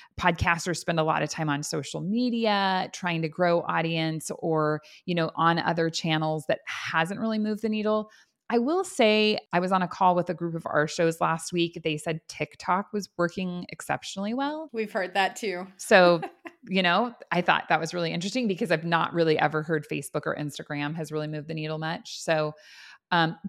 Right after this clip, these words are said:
Speaker 1: but I also really believe that if you wanna grow an audience, you need to come up with a marketing strategy, um, about what you're gonna do to get your show out there, because listeners aren't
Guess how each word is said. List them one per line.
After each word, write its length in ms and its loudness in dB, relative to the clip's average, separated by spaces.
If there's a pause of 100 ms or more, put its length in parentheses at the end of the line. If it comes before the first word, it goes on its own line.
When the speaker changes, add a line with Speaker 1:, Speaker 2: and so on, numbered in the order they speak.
Speaker 1:
but 140 6
I 80 0
also 400 2
really 380 0
believe 640 -2
that 100 2
if 140 -6
you 80 -4
wanna 260 -2
grow 220 -4
an 60 -2
audience, 520 -2
you 100 -4
need 280 -4
to 100 -6
come 240 -4
up 160 0
with 160 2
a 140 -2
marketing 480 -4
strategy, 800 -2 (400)
um, 260 0
about 340 0
what 300 2
you're 120 -2
gonna 220 -2
do 240 -2
to 80 0
get 220 -4
your 120 -8
show 280 -4 (100)
out 220 -4
there, 400 -2 (240)
because 420 -2 (160)
listeners 540 -2
aren't 240 -2